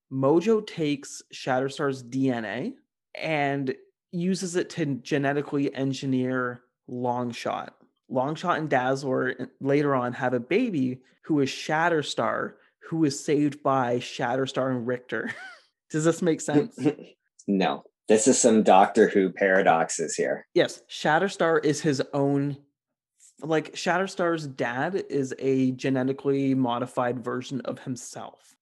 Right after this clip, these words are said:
Speaker 1: So it's a
Speaker 2: Love it.
Speaker 1: grandfather paradox. And I didn't know that when I got into Shatterstar,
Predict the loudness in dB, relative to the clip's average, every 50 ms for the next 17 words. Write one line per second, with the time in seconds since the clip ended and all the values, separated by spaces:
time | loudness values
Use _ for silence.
0 | _ _ _ 0 0 0 0 -2 0 2 2 2 2 4 4 4 4 4 2 -2
1 | 0 0 0 2 2 2 0 -2 -4 -4 -6 -8 -6 -2 0 0 0 0 -4 -8
2 | -20 -20 _ _ 2 2 4 4 2 2 0 0 2 2 0 0 0 0 0 -2
3 | -2 0 0 0 0 0 -2 -4 -6 -4 -4 -4 -4 -2 -2 -2 -2 -2 -4 -4
4 | -4 -4 -2 -2 -4 -6